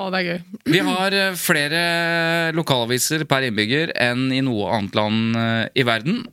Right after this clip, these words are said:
Speaker 2: Eh, vi har snakket litt i tidligere episoder om hvordan, eh, hvordan utviklingen har vært. Men jeg bare tenk-, tenkte å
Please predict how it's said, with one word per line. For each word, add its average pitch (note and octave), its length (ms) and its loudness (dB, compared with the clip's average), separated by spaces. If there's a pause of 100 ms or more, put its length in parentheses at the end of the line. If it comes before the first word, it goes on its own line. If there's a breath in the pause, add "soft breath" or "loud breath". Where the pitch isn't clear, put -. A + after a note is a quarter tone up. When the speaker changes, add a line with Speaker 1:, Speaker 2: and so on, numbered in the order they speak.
Speaker 2:
Eh, C3 240 0
vi C3 80 -2
har C#3+ 80 2
snakket C3+ 300 -2
litt A#2+ 220 -2
i C3 120 2
tidligere G#2+ 300 2
episoder A#2+ 340 0
om C3 140 0
hvordan, A#2 420 0
eh, B2 1040 0
hvordan A#2+ 320 0
utviklingen C3+ 720 -2
har D3+ 80 0
vært. - 320 -2 (380 loud breath)
Men E3+ 260 0
jeg E3 100 2
bare F3+ 160 0
tenk-, D#3+ 280 -4 (160)
tenkte D3 180 0
å - 80 -6